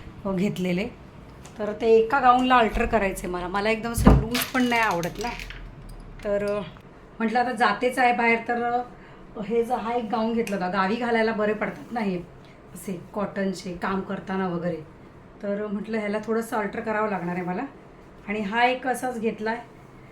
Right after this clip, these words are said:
अ, तो काय बरोबर बसतो, अ, व्हाईटमध्ये. मला व्हाईट खूप आवडतं, फक्त त्याला थोडंसं इकडे फिटिंग करायचं आहे, कारण हा असे हात आहेत ना, ते थोडंसं लूज वाटतं आहे, ते करणार. आणि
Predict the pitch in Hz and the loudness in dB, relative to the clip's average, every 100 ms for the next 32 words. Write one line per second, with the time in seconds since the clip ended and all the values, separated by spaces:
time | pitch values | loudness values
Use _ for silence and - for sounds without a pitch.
0 | - - 202 196 196 202 - - - - | -20 -10 -6 -4 -6 -8 -14 -20 -20 -12
1 | 269 277 262 247 262 240 226 - 330 - | -6 -4 0 0 0 -2 -2 -6 -8 -10
2 | - - - - - - - - 214 190 | -20 -20 -20 -20 -20 -20 -20 -16 -10 -6
3 | 190 185 185 - - - - - - - | -4 -6 -8 -14 -20 -20 -20 -20 -20 -16
4 | 202 175 185 185 190 175 226 285 - - | -10 -6 -6 -4 -4 -4 -4 -8 -16 -20
5 | - 214 220 202 202 220 190 190 - - | -16 -8 -6 -6 -8 -6 -6 -6 -10 -10
6 | 226 233 233 247 247 262 262 220 233 226 | -4 -4 -4 -2 -2 -2 -4 -4 -6 -6
7 | 220 208 202 180 175 180 180 202 - - | -6 -6 -4 -4 -4 -6 -6 -8 -10 -16
8 | - - - - - 226 180 185 190 - | -20 -20 -20 -16 -8 -6 -4 -4 -6 -8
9 | 247 226 202 196 190 - - - 233 196 | -10 -10 -10 -8 -10 -10 -16 -14 -10 -6
10 | 190 180 170 - 170 - - - - - | -6 -6 -8 -12 -16 -16 -20 -20 -20 -20
11 | - - 226 214 196 190 202 202 | -20 -4 -4 -2 -6 -6 -6 -6